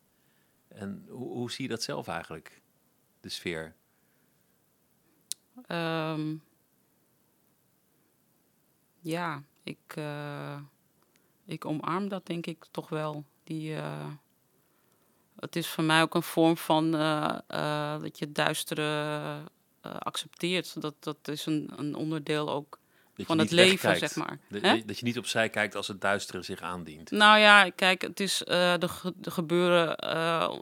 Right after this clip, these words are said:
Speaker 2: genoeg gruwelijke <laughs> dingen op de wereld. En, eh, mensen doen, eh, de meest gruwelijke dingen, eh, ja, naar anderen toe. En, ehm,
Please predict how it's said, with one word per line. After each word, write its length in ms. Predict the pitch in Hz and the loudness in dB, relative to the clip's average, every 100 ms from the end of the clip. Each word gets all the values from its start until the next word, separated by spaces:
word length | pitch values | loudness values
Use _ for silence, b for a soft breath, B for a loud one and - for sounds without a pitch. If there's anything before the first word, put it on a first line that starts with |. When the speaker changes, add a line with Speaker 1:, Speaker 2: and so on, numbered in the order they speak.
| - | -14
Speaker 2:
genoeg 560 | - - 170 170 165 | -16 -8 -2 -2 -2
gruwelijke 400 | - 170 160 165 | -4 -2 -2 -4
<laughs> 120 | - - | -4 2
dingen 200 | 202 185 | 4 2
op 120 | 160 | -2
de 140 | - | -6
wereld. 460 | 160 139 165 165 - B B B B B | -4 -2 -2 -6 -10 B B B B B
En, 280 | - 156 156 | -4 -2 0
eh, 200 | 151 147 | 0 0
mensen 400 | 151 147 156 160 | 0 0 -2 -4
doen, 300 | 151 151 156 | -2 -2 -2
eh, 460 | 147 147 143 143 143 | -4 -4 -6 -6 -8
de 80 | 147 | -6
meest 280 | 147 143 - | -6 -4 -4
gruwelijke 480 | - 151 151 - 143 | 0 0 -2 -4 -2
dingen, 640 | 151 147 147 143 143 - | 0 0 0 -2 -2 -4
eh, 520 | - - 143 147 147 143 - B B B B B _ _ _ | -4 -6 -4 -6 -8 -10 -14 B B B B B _ _ _
ja, 440 | 151 151 143 135 135 | -8 -6 -6 -10 -14
naar 180 | 170 151 | -8 -2
anderen 400 | 160 185 175 165 | 0 0 0 0
toe. 320 | - 147 127 | 0 0 0
En, 320 | 127 151 147 | 0 0 -2
ehm, 580 | - 151 147 143 143 143 | -2 -2 0 -2 -4 -4